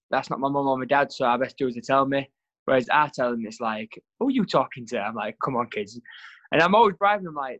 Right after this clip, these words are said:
"The quicker we get this done, the quicker we can go have some fun." But do the echoes, do you know what I mean? It just gets longer and longer. And I set, set a workout. Like, if they got it done in fifteen, twenty minutes,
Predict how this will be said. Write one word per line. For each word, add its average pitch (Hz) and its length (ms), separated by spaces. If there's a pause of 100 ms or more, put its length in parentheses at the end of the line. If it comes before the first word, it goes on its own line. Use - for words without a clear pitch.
"The 143 100
quicker 202 180
we 202 60
get - 140
this 196 120 (100)
done, 120 220 (480)
the - 160
quicker 156 340
we 170 60
can 160 120
go 160 80
have 156 140
some 151 260
fun." 107 220 (220)
But 143 140 (160)
do 180 100
the 165 100
echoes, 113 360
do 156 80
you 147 40
know 151 40
what 143 60
I - 40
mean? 131 100
It 135 60
just 147 140
gets - 160 (180)
longer 139 480
and 131 160
longer. 123 240
And 123 80
I - 20
set, - 320
set - 220
a - 20
workout. 135 560 (220)
Like, 139 100
if - 60
they 208 100
got 202 140
it 185 80
done 180 160
in 151 100
fifteen, 170 420
twenty 156 220
minutes, 123 480